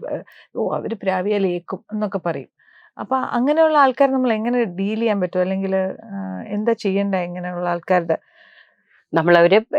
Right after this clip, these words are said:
Speaker 2: അവര് ശാപവാക്കുകൾ നിന്ന് നമ്മൾ ഒഴിഞ്ഞു നിൽക്കുക എന്നുള്ള ഒരു കാര്യം.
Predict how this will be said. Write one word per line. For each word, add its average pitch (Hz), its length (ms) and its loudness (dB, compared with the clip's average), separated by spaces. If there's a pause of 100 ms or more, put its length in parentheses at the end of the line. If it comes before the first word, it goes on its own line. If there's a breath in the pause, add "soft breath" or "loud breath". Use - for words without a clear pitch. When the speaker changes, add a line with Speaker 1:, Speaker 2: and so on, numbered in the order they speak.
(160)
Speaker 2:
അവര് 180 220 4
ശാപവാക്കുകൾ 208 840 4 (760 loud breath)
നിന്ന് 208 300 4
നമ്മൾ 226 200 6
ഒഴിഞ്ഞു 226 300 8
നിൽക്കുക 233 220 4
എന്നുള്ള 240 260 4
ഒരു 214 240 8
കാര്യം. 170 300 6